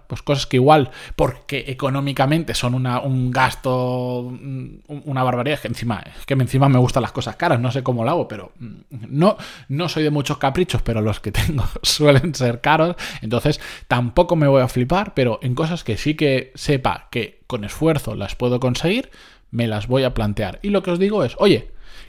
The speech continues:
¿queréis compartir esa lista conmigo?". Las cosas que sean públicas, si son cosas muy privadas, <laughs> no,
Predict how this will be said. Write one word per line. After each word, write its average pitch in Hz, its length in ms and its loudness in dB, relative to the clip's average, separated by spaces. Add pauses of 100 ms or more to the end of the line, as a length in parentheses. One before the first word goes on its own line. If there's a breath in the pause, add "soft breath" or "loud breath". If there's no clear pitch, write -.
¿queréis 196 300 4
compartir 131 540 2
esa 117 200 0
lista 107 380 -4
conmigo?". 104 480 0
Las 135 180 2
cosas 123 260 -6
que 117 120 -10
sean 113 360 -8 (120)
públicas, 120 480 0
si 147 80 -4
son 107 160 -10
cosas 104 240 -10
muy 107 160 -2
privadas, 107 440 -4
<laughs> - 360 -8
no, 120 60 0